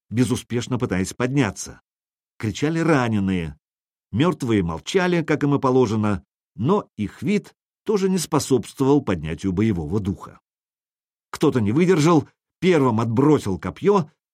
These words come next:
и упал на колени. И еще один. Когда Грейп и остальные подбежали к месту переговоров, драться было уже не с кем. Четверо уцелевших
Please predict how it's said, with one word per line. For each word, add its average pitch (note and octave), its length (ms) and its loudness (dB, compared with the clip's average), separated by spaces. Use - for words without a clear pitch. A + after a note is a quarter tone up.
и A#3 60 0
упал A2 400 2
на G2+ 100 -2
колени. F#2 520 -2
И A3 60 -4
еще F#3+ 500 0
один. E2+ 360 -4
Когда A2 320 -2
Грейп A2 440 0
и A2 40 0
остальные A2 540 -2
подбежали G2+ 500 -2
к F#2+ 100 -12
месту G#2+ 320 -4
переговоров, C#3+ 720 0
драться F#3 560 0
было D#3+ 280 0
уже A#2+ 240 0
не F#2+ 180 0
с - 120 -12
кем. C2+ 280 -16
Четверо G#2 360 0
уцелевших A#2 680 -2